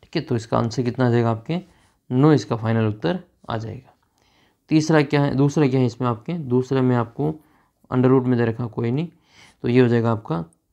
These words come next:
तीन, अ, ये वाई बराबर दो पे है, तो तीन वाई, यानी कि तीन into दो का क्यूब माइनस चार into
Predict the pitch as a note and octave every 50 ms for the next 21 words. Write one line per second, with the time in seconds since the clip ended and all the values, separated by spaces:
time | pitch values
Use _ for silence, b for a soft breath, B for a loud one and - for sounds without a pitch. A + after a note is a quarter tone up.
0 | _ _ - D3+ D#3 D#3+ D#3+ - - - - - - C3+ C3 B2 B2 B2 B2+ B2+
1 | - - - _ _ - C3 B2+ A#2 A#2 B2+ C3 C#3 C3+ C3+ C3 B2+ B2+ B2+ A#2+
2 | C3+ C#3 C3+ C#3 D#3 D#3 E3 D#3+ E3 - - - - B2+ C3 C3 C3 A#2 A#2+ B2+
3 | - - - _ _ _ _ _ _ _ _ _ _ _ - B2 A#2+ A#2 B2+ A#2+
4 | B2 _ - C3 C3 C#3 C#3 B2+ B2 A#2+ A2+ D#3+ D#3+ D3+ B2 A#2 A#2+ A#2+ A2+ A2+
5 | D#3+ F3+ F3+ - _ _ _ _ _ _ _ _ _ _ _ C#3+ C#3+ D3+ D#3 D#3
6 | - - _ _ _ _ _ _ _ _ _ _ _ _ _ _ _ _ _ -
7 | B2 A#2+ B2 B2 C3 D3 D#3 D#3 - - - _ _ _ _ _ _ _ _ -
8 | B2+ B2 B2 B2+ B2+ A#2+ A#2+ A#2 A2+ A#2 E3 F3